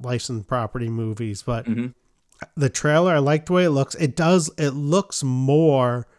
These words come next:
Speaker 1: it's funny, the look and style, it, it's very similar to the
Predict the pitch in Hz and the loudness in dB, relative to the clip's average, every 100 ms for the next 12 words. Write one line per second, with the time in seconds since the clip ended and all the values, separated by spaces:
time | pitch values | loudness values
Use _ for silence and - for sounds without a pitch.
0 | _ _ _ _ _ _ _ _ - - | _ _ _ _ _ _ _ _ -4 -4
1 | - - 170 151 123 127 131 180 185 143 | -2 0 2 2 2 0 4 2 2 -2
2 | 120 - - 143 151 139 120 117 107 _ | 0 -2 0 2 4 2 0 -2 -6 _
3 | _ 131 - 127 139 147 131 - 151 135 | _ -6 -4 0 2 2 2 0 2 2
4 | 127 113 - 131 127 123 123 117 117 113 | 0 -2 -4 0 0 0 0 -2 -2 -4